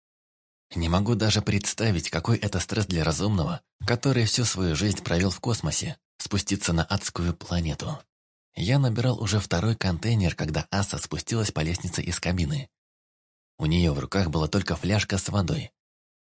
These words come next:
Те продукты, что стояли в холодильнике, для нее были совершенно незнакомы, так что взять что-то на завтрак она не решилась. Ладно, привыкнет. Надеюсь, что моя компания для нее не самый худший вариант.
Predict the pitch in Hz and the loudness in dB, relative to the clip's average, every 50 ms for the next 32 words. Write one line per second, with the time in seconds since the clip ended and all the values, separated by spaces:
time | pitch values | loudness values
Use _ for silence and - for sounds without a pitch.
0 | - - 123 127 - 113 101 98 95 123 131 - - - 73 - - 87 - - | -4 0 0 0 0 2 -2 0 2 0 0 0 0 -2 -2 0 0 -2 -2 -2
1 | - 92 101 95 85 78 69 - - 80 85 95 90 92 82 73 69 - - - | 0 0 2 4 2 2 0 -2 -2 -2 -2 0 0 2 2 0 0 -2 -2 -4
2 | 147 - _ _ _ _ _ _ - - 78 85 98 113 131 131 117 98 107 107 | -4 -4 _ _ _ _ _ _ -4 0 2 2 2 4 4 2 2 2 2 2
3 | 101 - 90 82 85 82 - - 113 123 117 113 110 110 104 104 104 85 90 98 | 2 2 0 0 0 0 0 0 0 0 2 2 2 2 2 2 0 0 0 0
4 | 101 98 - 98 87 76 76 160 139 - _ _ _ _ _ - - 85 - - | -2 0 0 0 0 0 0 -2 -4 -6 _ _ _ _ _ -4 -4 -2 -2 -2
5 | - 76 73 82 87 - - - - 95 - - 71 71 - 90 92 - - - | -2 -2 0 0 0 0 0 0 0 0 0 0 -4 -2 0 0 0 0 -2 -4
6 | - - - 85 78 73 73 71 71 73 80 78 - - 71 67 65 - - - | -6 -2 -2 -2 -2 0 -2 -2 -2 0 0 -2 -2 -2 -2 -4 -4 -4 -6 -8
7 | _ _ _ _ _ _ _ _ _ _ _ _ - 82 98 113 117 92 73 - | _ _ _ _ _ _ _ _ _ _ _ _ -4 -2 0 2 2 2 0 -2
8 | 185 160 131 - - - - 113 110 95 92 - - - - - - - _ _ | -4 -4 -6 -8 -8 -4 0 0 2 2 0 -2 -2 -4 -4 -6 -6 -14 _ _
9 | _ _ _ _ - - 76 82 104 135 151 147 135 113 - - - 110 101 95 | _ _ _ _ -6 -2 0 0 2 2 2 2 4 2 0 2 2 2 2 4
10 | 104 110 107 101 - 85 80 76 104 107 101 95 87 76 82 90 90 87 92 98 | 4 2 2 2 2 0 0 2 2 2 4 4 2 2 2 2 2 4 4 4
11 | 87 82 80 - - 98 92 85 82 78 - - 92 - - - - 80 73 85 | 2 2 2 0 0 0 2 2 0 0 0 -2 -2 0 0 -2 0 0 0 0
12 | 85 78 80 76 - - - _ | 0 2 0 -2 -2 -4 -12 _